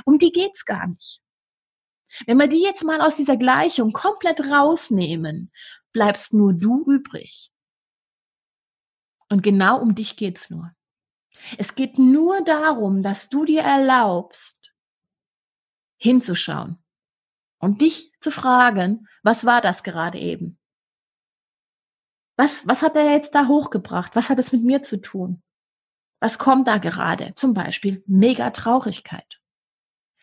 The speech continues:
Oder das Gefühl, du musst dich jetzt verteidigen. Du bist verletzt. Dann frag dich, warum? Warum war der andere imstande, das jetzt zu tun? Was ist da in dir drin?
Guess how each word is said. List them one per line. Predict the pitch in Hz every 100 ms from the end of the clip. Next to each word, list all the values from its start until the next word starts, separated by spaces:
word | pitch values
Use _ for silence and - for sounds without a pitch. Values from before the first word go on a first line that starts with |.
| _ _ - 254
Oder | 254
das | 240 233
Gefühl, | 208 - 277 269 247
du | 247
musst | 226 226
dich | 233
jetzt | 208 202 -
verteidigen. | 175 233 240 247 196 - - _ _ _ _ _ _ _ _ _ _ _ _ _ _
Du | -
bist | 196 226 -
verletzt. | - 185 247 220 - - - - _ _ _ _ _ _ _ _ _ _ _ _ _ _ _ _ _ _ _ _ _ _ _ _ _ _ _ _ _ _ 175
Dann | 180
frag | - 185 202 -
dich, | 214 240 - 202
warum? | 196 220 262 196 170
Warum | 214 285 330
war | 269 262
der | 254
andere | 254 277 240 220
imstande, | 220 - 233 240 254 208
das | 196 208 226
jetzt | 220 - -
zu | 196
tun? | - 294 269 214 180
Was | 208 254 -
ist | 262 - -
da | 214
in | 214 208 196
dir | 202
drin? | 185 190 226 185